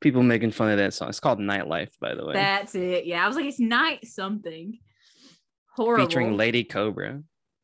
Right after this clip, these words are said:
Speaker 2: Genuinely the worst thing they've ever done. Gotta respect it. But I see, I, I empathize with, with the way you feel about them because Fall Out Boy have kind of done the same thing to me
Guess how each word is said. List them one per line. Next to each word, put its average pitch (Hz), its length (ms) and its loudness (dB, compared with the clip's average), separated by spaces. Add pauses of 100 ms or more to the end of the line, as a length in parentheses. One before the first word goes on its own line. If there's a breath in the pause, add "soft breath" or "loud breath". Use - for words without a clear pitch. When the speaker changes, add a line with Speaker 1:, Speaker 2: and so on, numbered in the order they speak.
(220)
Speaker 2:
Genuinely 285 640 -2
the 214 140 -4
worst 196 280 -2
thing 196 160 -10
they've 180 120 -6
ever 190 240 -8
done. 208 400 -6
Gotta 214 220 0
respect 196 460 -6
it. 190 160 -16 (840 soft breath)
But 247 100 -2
I 277 100 2
see, 320 120 -4
I, 311 260 2
I 254 260 -2 (100)
empathize 233 680 -2
with, 196 200 -6 (120)
with 190 240 -6
the 185 80 -6
way 180 120 0
you 185 140 -2
feel 180 280 -6
about 185 260 -4
them 214 260 -8
because 180 600 -8 (280 soft breath)
Fall 196 400 2
Out 190 40 -2
Boy 190 200 0
have 185 120 -4
kind 175 220 -4
of 175 100 -6
done 170 160 -6
the 170 80 -6
same 165 380 -6
thing 147 220 -10
to 190 120 -8
me 196 340 -6